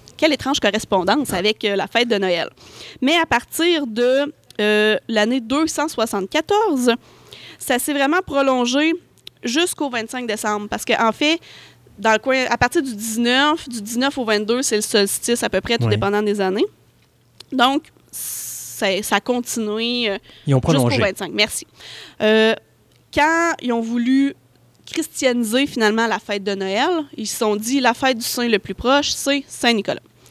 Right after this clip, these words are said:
Speaker 1: Saint-Nicolas, c'était début décembre. Comme c'était le père des enfants, tout ça, ils ont tout mis ça un petit peu ensemble. Mais il existe deux calendriers.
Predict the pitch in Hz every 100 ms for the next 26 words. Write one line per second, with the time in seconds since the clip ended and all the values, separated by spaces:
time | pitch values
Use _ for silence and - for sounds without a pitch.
0 | - - - - 247 254 240 233 262 277
1 | 208 202 214 208 220 285 202 202 427 285
2 | 220 - 262 269 240 220 233 202 - 196
3 | 202 196 180 185 214 220 - - 226 226
4 | 202 220 - 370 - 233 233 220 269 262
5 | 262 - 262 220 220 254 392 269 - -
6 | - - - 285 285 226 311 330 233 320
7 | 294 226 214 196 190